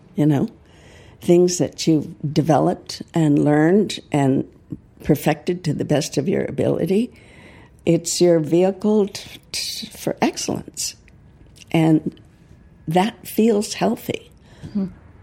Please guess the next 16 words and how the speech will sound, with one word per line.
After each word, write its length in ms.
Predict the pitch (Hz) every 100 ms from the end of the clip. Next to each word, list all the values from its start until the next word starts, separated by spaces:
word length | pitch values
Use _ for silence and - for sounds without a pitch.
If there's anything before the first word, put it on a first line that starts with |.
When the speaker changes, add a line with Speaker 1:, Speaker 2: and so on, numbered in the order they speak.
| - -
Speaker 1:
I 60 | 196
like 360 | 208 208 -
working. 280 | 165 - - - - - - - - - - - - - 226
Speaker 2:
And 120 | 226
when 100 | 233
you 180 | 233 233
come 260 | 247 247
to 140 | 240 233
a 40 |
day 300 | 185 196 185
off 380 | 175 156 135 -
after 500 | 139 - 147 139 143 -
many 300 | 143 151 151
days 320 | 143 139 135
of 120 | 135 127
working, 540 | 131 123 110 104 110